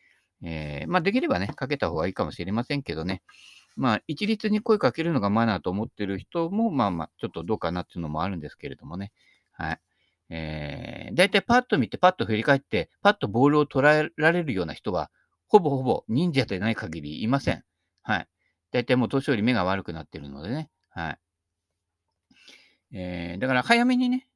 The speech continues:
はい。えー、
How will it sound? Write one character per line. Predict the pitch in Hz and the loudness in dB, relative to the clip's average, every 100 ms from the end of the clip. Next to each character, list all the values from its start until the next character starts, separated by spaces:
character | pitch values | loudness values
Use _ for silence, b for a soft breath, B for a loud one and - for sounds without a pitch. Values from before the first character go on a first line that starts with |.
| - | -8
は | 113 90 | -4 -4
い。 | - _ _ _ _ _ _ - | -8 _ _ _ _ _ _ -10
え | 87 82 78 76 - - - - | -6 -6 -8 -10 -14 -16 -18 -18
ー、 | - - - - _ _ _ _ | -20 -20 -20 -20 _ _ _ _